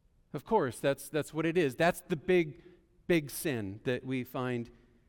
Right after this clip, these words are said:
here." But that's not the big sin in this passage. Now, understand, when we talk big sins, in the grand scheme, there's no big sin and little sin. Every sin required Jesus to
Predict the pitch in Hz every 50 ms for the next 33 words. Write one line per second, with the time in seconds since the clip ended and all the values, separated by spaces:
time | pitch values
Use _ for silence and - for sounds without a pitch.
0 | _ _ _ _ - 131 107 95 92 95 - - _ _ _ _ _ _ _ _
1 | _ _ _ _ _ _ _ _ _ _ _ _ _ _ _ _ _ _ - -
2 | - - 151 147 175 165 175 180 196 196 190 170 135 147 139 123 - - 156 139
3 | 139 127 120 110 - - 139 131 120 - - 92 92 95 - - - - _ _
4 | _ _ _ _ _ _ _ _ _ _ _ _ _ _ _ _ _ _ - -
5 | - - 175 165 160 - - - - - - - - 175 185 196 196 185 - 180
6 | 160 165 165 160 160 165 160 190 180 170 117 - - 190 180 160 135 - - -
7 | 151 135 131 143 165 156 147 - - - 165 156 147 147 147 139 143 131 170 175
8 | 175 175 170 151 - - - - 151 143 147 156 170 151 143 143 135 - - 160
9 | 160 160 156 156 - - - - - 180 165 156 - - - 185 170 156 151 143
10 | 139 135 160 147 143 135 - - 135 120 139 147 147 151 165 170 151 - - 160
11 | 139 135 151 147 143 131 - 143 147 147 143 135 131 131 - - - - - -
12 | 165 175 175 151 120 131 147 143 - - - - 147 143 135 131